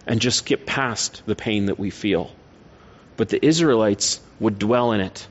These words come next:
to let themselves feel what they feel, because there was this promise that kept getting repeated over and over and over again, is that one day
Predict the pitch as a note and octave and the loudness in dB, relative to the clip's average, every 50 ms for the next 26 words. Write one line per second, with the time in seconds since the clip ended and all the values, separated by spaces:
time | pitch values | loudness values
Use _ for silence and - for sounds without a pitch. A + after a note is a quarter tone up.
0 | - - - - - C#3 A#2+ A#2+ B2+ C3+ C#3+ - - D#3 C#3+ C3+ - - C3+ B2 | -20 -20 -12 -4 0 2 4 4 4 2 2 0 0 0 2 2 2 2 2 2
1 | B2 A#2+ - - - - B2 B2+ C3+ B2+ B2 A#2+ A#2+ A#2+ - - A2 G#2 - - | 2 2 0 -4 -2 0 2 4 4 4 4 4 2 0 0 -2 -4 -4 -2 2
2 | B2 A2+ G#2+ G#2+ - - - A#2+ A2+ G2+ A2 A2 A2 G#2 G2 - A2 G2 - - | 2 2 4 2 0 0 0 0 0 2 4 4 4 2 2 -2 -4 -6 -6 -10
3 | - - C3+ C3 C3 A#2+ A#2 A2 - - A2 - - - G#2 - - A2+ G#2+ G#2+ | -6 -2 0 0 2 0 0 -2 -4 -4 -4 -6 -4 -6 -6 -4 -2 0 0 0
4 | G#2+ G#2 - - - C3 A#2+ - G#2+ - - - - - - - B2+ C3 C3+ B2 | 0 -2 -2 0 0 2 2 2 0 -4 -6 -14 -18 -8 -2 2 2 2 4 4
5 | B2 A2+ A#2 B2 A#2+ A#2+ G#2+ G#2 G#2+ G#2+ A2 A2+ A2+ G#2 G#2+ G2+ F#2 G2 G2 F#2 | 2 2 4 4 2 2 2 0 0 0 2 2 2 0 0 -2 -2 -2 -2 -2
6 | F2+ F#2 - - - - - - - - - C3 A#2 G#2 B2 A#2 - B2 A#2 B2+ | -4 -6 -10 -16 -20 -20 -20 -18 -14 -4 -2 0 2 2 2 2 2 2 2 2
7 | D3 D#3+ F3+ F3 E3+ D3 C#3+ B2+ A#2 A2 A2 G#2+ | 2 2 2 2 2 4 4 4 4 2 2 0